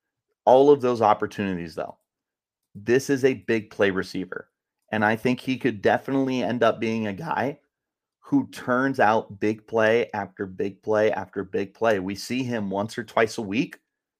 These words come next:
nothing too crazy, but it's always something splashy. I think Andre Johnson is that guy.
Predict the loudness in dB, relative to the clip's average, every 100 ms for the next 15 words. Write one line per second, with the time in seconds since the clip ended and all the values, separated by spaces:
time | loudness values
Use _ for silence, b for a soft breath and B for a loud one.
0 | _ -2 -2 0 -4 -4 -6 -6 -6 -8
1 | -4 -2 0 -2 -2 -4 _ _ _ _
2 | _ _ _ _ -2 0 0 0 2 0
3 | -2 -6 -8 -16 -8 -8 -6 -10 -14 -20
4 | _ _ _ _ _ _ _ _ _ -10
5 | -4 -2 0 0 0 0 -2 0 -2 -2
6 | -4 -6 -2 -2 -2 0 -2 -2 -12